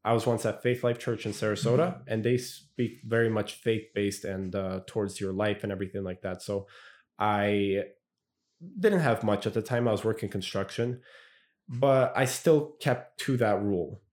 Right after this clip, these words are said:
Speaker 1: I've had very little in my account, but I still kept to that rule. I'm like, "I'm sowing this into this organization." They had, like, something going on in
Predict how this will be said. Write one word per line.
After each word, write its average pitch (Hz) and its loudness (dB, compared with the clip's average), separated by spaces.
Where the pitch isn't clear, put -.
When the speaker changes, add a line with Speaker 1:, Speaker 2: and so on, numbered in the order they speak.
Speaker 1:
I've - -14
had 107 -2
very 117 4
little 117 2
in 113 0
my 110 0
account, 123 0
but 123 2
I 110 2
still 135 0
kept 123 -4
to 120 -2
that 110 2
rule. 107 2
I'm 95 0
like, 98 -4
"I'm 107 -2
sowing 127 2
this 107 -2
into 107 -6
this 110 0
organization." 98 -2
They 117 2
had, 147 2
like, 123 0
something 107 -4
going 101 0
on 95 0
in 90 -6